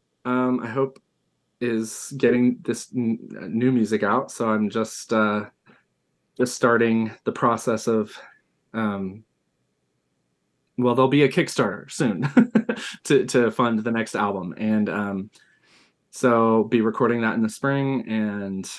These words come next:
hope to get it out summer or fall next year. And then, um, I mean, just continuing to tour, like,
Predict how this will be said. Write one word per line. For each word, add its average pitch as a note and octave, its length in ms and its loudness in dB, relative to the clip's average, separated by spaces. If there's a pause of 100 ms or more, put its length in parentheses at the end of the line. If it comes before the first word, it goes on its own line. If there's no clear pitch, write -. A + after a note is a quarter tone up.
(360)
hope - 140 -6
to G#2+ 60 -8
get G2+ 140 0
it G2 100 -2
out G2 420 -4 (300)
summer A2 540 0
or G#2 60 2
fall G#2+ 320 0
next G#2+ 280 -4
year. C3+ 360 2 (720)
And G#2+ 220 0
then, B2 380 2
um, G2+ 540 -4 (680)
I B2+ 80 -2
mean, C#3+ 400 4
just - 440 -4
continuing D3 520 0
to C3+ 120 0
tour, B2 520 2
like, G2+ 280 0